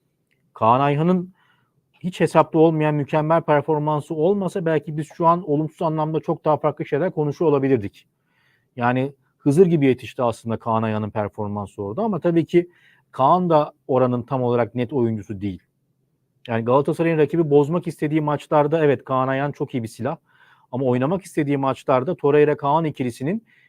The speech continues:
ciddi anlamda bir defansif ikili olduğunu ve hücumda zafiyet yarattığını söyleyebiliriz sanırım. Yani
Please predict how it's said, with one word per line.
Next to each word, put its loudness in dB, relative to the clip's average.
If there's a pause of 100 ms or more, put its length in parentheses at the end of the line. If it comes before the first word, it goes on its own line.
(120)
ciddi -8
anlamda -2
bir -2
defansif -4 (300)
ikili -4
olduğunu 0
ve 0
hücumda -2
zafiyet 0
yarattığını -2
söyleyebiliriz 2
sanırım. -10 (540)
Yani 0